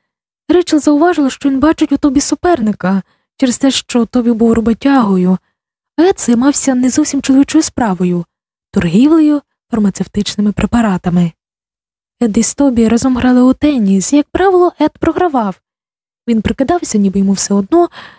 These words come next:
але Рейчел бачила, що його це постійно мучить. Людина, яка вбила Дженні, можливо, була хворою і божевільною. В той час, як Рейчел знаходилася в здоровому глузді,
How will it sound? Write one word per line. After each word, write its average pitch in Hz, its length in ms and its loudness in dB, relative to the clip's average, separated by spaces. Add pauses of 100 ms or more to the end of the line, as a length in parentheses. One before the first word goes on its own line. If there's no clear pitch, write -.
(100)
але 320 200 2
Рейчел 339 300 0
бачила, 220 580 -2
що - 360 -6
його 220 320 2
це - 180 -2
постійно 226 580 0
мучить. 233 640 -2 (1000)
Людина, 240 440 2
яка 220 260 0
вбила 233 420 0
Дженні, 202 920 0
можливо, 277 360 2
була 269 280 0
хворою 285 540 2
і 269 40 2
божевільною. 233 840 0 (640)
В - 20 -20
той 214 100 -2
час, - 300 -4
як - 180 -4
Рейчел 214 360 0
знаходилася 214 800 0
в 202 60 -4
здоровому 226 420 0
глузді, 247 640 0